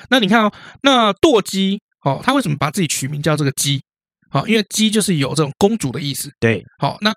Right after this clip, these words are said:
Speaker 1: 公主是不是就是女生最高贵的就是公主嘛？
Speaker 2: 嗯。
Speaker 1: 好，那一个叫继夫，一个叫姬，就象征了怎么样？就是吉原光鲜亮丽的这个花魁，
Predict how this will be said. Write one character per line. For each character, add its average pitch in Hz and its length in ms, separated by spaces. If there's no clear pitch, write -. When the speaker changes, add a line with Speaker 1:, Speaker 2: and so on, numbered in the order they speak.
Speaker 1:
公 277 180
主 147 140
是 170 100
不 175 60
是 180 120
就 175 120
是 151 280
女 143 140
生 196 140
最 220 120
高 151 200
贵 156 140
的 - 20
就 131 60
是 131 40
公 131 180
主 127 120
嘛？ 131 180
Speaker 2:
嗯。 131 180
Speaker 1:
好， 127 180
那 175 380
一 202 100
个 269 120
叫 233 160
继 185 240
夫， 139 300
一 147 100
个 147 100
叫 147 160
姬， 131 340
就 190 120
象 175 320
征 143 160
了 131 80
怎 135 100
么 131 80
样？ 135 140
就 - 80
是 196 240
吉 160 180
原 170 220
光 214 220
鲜 208 200
亮 185 220
丽 156 100
的 131 140
这 135 80
个 135 220
花 165 260
魁， - 260